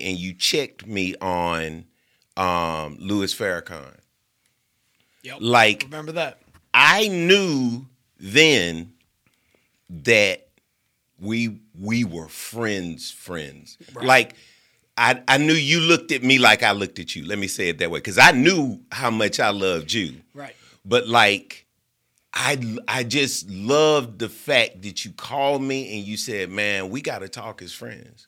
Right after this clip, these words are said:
Speaker 2: Yep.
Speaker 1: You know, that, that hurts me. And, like, it w-, it w-, it was just a, that moment changed me. You know what I mean? It's
Speaker 2: Yep.
Speaker 1: like you checked me. I was like, "But no, no, no." And you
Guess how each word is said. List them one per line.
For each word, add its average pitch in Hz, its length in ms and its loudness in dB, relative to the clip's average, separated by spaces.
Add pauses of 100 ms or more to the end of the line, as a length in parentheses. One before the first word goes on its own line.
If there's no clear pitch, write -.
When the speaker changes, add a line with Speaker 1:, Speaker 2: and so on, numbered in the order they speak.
(140)
Speaker 2:
Yep. 139 160 -20 (220)
Speaker 1:
You 95 140 -10
know, 92 140 -4
that, 90 300 -4
that 101 180 2
hurts 123 360 -10
me. 80 280 -14
And, 95 160 -4
like, 92 300 2 (1400)
it 110 120 0
w-, 113 200 -8 (100)
it 147 120 0
w-, 165 260 -4
it 214 160 2
was 233 260 0
just 233 360 -2
a, 147 340 -2 (240)
that 190 320 0
moment 220 400 0
changed 247 520 -4
me. 92 280 -4 (320)
You 165 120 -8
know 220 120 2
what 220 120 2
I 226 40 -2
mean? 233 380 0
It's 180 180 -2
Speaker 2:
Yep. 180 60 -4
Speaker 1:
like 165 400 0 (520)
you 143 260 -8
checked 196 460 2
me. 185 400 -2 (320)
I 156 140 6
was 143 160 2
like, 127 160 0
"But 98 140 -8
no, 202 240 2
no, 214 180 -2
no." 202 240 -4
And 156 160 -2
you 143 400 -10